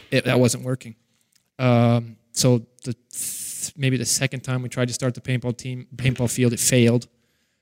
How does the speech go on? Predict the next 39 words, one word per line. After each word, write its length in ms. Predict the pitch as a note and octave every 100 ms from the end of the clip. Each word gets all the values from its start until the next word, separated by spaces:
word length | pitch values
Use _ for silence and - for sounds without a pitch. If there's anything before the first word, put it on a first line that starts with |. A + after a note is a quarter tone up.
| _ -
Uh, 540 | B2 A2+ A2 A2 G#2+ G#2+ -
and 80 | A#2+
I 40 |
needed 200 | B2 A2+
a 60 | A2
job. 340 | A#2 A2 A2 - _ _ _ _ _ -
And 100 | B2+
I 20 |
had 180 | B2 B2
been 140 | B2 A#2+
doing, 220 | B2 A#2
like, 140 | A#2
bike, 440 | A#2 A#2 A#2 - - _
bike 340 | C#3 A#2+ A#2+ -
tours. 520 | C3 B2 B2 - - _
Like, 120 | B2+
I 40 | B2+
was 120 | B2
a 40 |
bicycle 400 | A#2 A#2 A#2 B2+
guide 380 | A#2+ A#2 A#2+ A#2+
for 160 | - A#2+
a 100 | A#2+
bike 340 | A#2+ A2+ A2+ -
startup 400 | - A#2 A#2+ -
here. 180 | A#2+ A#2 _ _ _ _ _ _ _ B2+
And 160 | A#2+
'cause 100 | C3+
I, 140 | C#3+ C#3
I've 160 | C#3 B2+
obviously 360 | C3 C3 A#2+ B2+
may 120 | B2
have 100 | A#2
figured 200 | B2 A#2+
out 80 | A#2+
I 20 |
like 220 | A#2+ A#2+
history, 420 | A#2+ - - A2+
so 280 | - A#2+